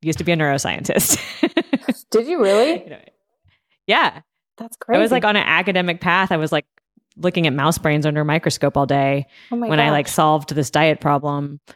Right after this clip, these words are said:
Speaker 1: for myself and, like, lost twelve pounds while actually eating for the first time in my life. And I, so I just, like, started this blog on the side while I was graduate school. And now it's, like, my job.
Speaker 2: That's awesome.
Speaker 1: Yeah.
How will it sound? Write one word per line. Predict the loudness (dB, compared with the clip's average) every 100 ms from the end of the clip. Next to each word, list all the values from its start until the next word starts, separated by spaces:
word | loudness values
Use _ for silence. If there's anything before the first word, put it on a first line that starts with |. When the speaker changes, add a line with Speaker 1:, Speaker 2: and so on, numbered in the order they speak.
| _ _
Speaker 1:
for | -2
myself | 0 0 2 4 4 2 0
and, | -2
like, | -2 0
lost | 0 0
twelve | -2 -2
pounds | 0 2 2 0 -2 -6 -12
while | -2 0 2
actually | 0 -2 -2
eating | 0 0 0
for |
the | -2
first | -4 -2
time | -2
in | -2
my | -2
life. | 2 2 2 -2 -8 -20 -20 -20 -16 -2
And | 2 4 4 2 0 -2 -8 _ _ _ _
I, | 0
so | 0 2
I | 0
just, | 0
like, | -2 -2
started | 0 2 2
this | 0
blog | 0 2 2
on | 2
the | 0
side | 2 2
while | 2 2
I |
was | 0
graduate | 0 2 0
school. | 0 -2 0 0 -4 -6 _ _ _ _ _ _
And | -2 2 4
now | 2
it's, | 2 0
like, | -2
my | -2
job. | 0 0 0 -4 _ _ _ _ _ _ -8
Speaker 2:
That's | -6 -4
awesome. | -4 -4 -8 -10 -16 _ _ _ _ _ _
Speaker 1:
Yeah. | -2 -2